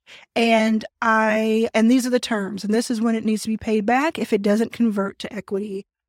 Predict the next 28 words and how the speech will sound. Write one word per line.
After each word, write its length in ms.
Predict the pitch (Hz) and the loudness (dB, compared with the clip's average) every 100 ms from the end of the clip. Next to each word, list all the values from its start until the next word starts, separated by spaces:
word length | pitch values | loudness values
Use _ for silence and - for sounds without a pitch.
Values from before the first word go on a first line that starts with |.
| _ | _
blah, 160 | 202 196 | -2 -2
blah, 80 | |
blah, 360 | 196 349 339 330 | 2 4 6 4
et 80 | 247 | 2
cetera, 220 | - 208 | -4 -4
et 100 | 208 | -4
cetera." 480 | - 202 190 190 202 - _ _ _ - | -2 -4 -2 -6 -8 -16 _ _ _ 2
You 180 | 240 | 2
can 220 | - 277 240 | 4 2 4
then 260 | 277 294 | 4 2
take 320 | - 277 262 | 2 2 2
that, 320 | 240 220 220 - | 0 -2 0 -2
if 160 | - | -4
you 80 | 220 | -2
want, 460 | 330 427 247 - - | 2 4 4 0 -12
take 260 | - 262 - | 0 0 2
that 200 | 262 - | -2 -2
term 280 | - 208 208 | -4 -2 -2
sheet 340 | - 190 196 | -4 -6 -4
and 140 | 202 208 | -6 -2
go 160 | 208 | -2
to 160 | 214 226 | -2 -2
a 60 | |
different 360 | 202 214 - 262 | -2 -4 0 0
investor, 580 | 277 208 185 - 220 277 _ _ _ _ | 0 -2 -6 -12 -12 -14 _ _ _ _
and 160 | 233 226 | 0 0
you 80 | |
say, 460 | 220 214 208 202 208 | 0 -4 -2 -4 -6